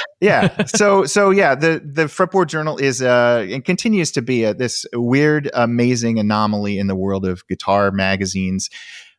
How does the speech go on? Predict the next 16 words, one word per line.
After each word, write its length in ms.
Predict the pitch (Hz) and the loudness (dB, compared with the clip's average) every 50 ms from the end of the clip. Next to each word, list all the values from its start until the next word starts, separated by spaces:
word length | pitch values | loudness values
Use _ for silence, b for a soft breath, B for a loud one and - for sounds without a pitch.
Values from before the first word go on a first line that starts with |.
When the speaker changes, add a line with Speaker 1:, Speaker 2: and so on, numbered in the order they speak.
| _ - | _ -4
Speaker 2:
Many 320 | 123 143 156 160 165 151 | 0 2 2 4 2 2
guitar 320 | 143 151 143 160 147 143 139 | 2 0 0 2 2 2 4
magazines 400 | 135 135 135 135 120 131 127 113 | 4 4 2 2 2 0 -2 -2
have 120 | 110 - | -4 -4
come 200 | - 170 143 131 | -2 0 0 2
and 120 | 123 120 110 | 2 0 2
gone. 500 | 123 123 123 120 117 117 117 117 113 113 | 2 2 4 4 4 2 2 2 2 2
Many 320 | 120 123 120 120 120 113 | 2 2 2 2 2 2
are 80 | 107 107 | 2 0
still 260 | - - - 117 113 | 0 0 0 0 2
around 380 | 107 107 104 101 101 104 107 - | 2 2 2 2 2 2 0 0
from 200 | - 101 101 101 | -2 -2 -2 -2
the 180 | 98 101 98 92 | -2 -2 -4 -6
sixties 800 | - - - - - - - - - 127 113 - - 110 104 95 | -10 -18 -20 -20 -14 -10 -10 -4 -4 -4 -4 -2 -4 -4 -2 -2
and 100 | 95 98 | -4 -4
seventies. 640 | - - 123 113 110 110 104 104 101 101 98 95 - | 0 0 0 2 2 0 0 0 -2 -2 -2 -4 -6